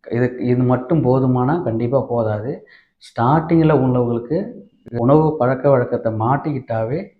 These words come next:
இதோட ஆரம்ப காலகட்டத்துல இருந்துச்சுன்னா ஓரளவுக்கு குணப்படுத்திக்கலாம். ஆனா, எனக்கு அது சாப்பிட்டு குறையலன்னா கண்டிப்பா சித்த மருத்துவரை நாடுங்க. இதுக்கான மருத்துவம் கண்டிப்பா இருக்கு.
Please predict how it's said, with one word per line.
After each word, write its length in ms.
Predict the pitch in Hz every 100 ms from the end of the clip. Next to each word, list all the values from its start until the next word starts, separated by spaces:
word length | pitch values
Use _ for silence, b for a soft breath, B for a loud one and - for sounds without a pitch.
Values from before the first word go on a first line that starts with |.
| _
இதோட 140 | 117 110
ஆரம்ப 440 | 107 117 131 135
காலகட்டத்துல 720 | 127 117 113 110 113 113 110
இருந்துச்சுன்னா 480 | 107 107 110 127 185 b b b b _
ஓரளவுக்கு 580 | - 127 139 139 139 120
குணப்படுத்திக்கலாம். 720 | 117 117 107 104 104 - - -
ஆனா, 440 | - 123 143 160 165
எனக்கு 320 | 117 117 113
அது 180 | 110 110
சாப்பிட்டு 600 | - 117 120 - 131 113
குறையலன்னா 500 | 113 113 113 139 160 B B B B
கண்டிப்பா 680 | 110 110 120 131 156 170 - -
சித்த 260 | 113 120
மருத்துவரை 520 | 127 117 110 110 110
நாடுங்க. 480 | 107 117 117 120 156 B B B
இதுக்கான 300 | 117 110 104
மருத்துவம் 440 | 104 107 110 131 131
கண்டிப்பா 440 | 113 107 113 -
இருக்கு. 400 | 107 101 - -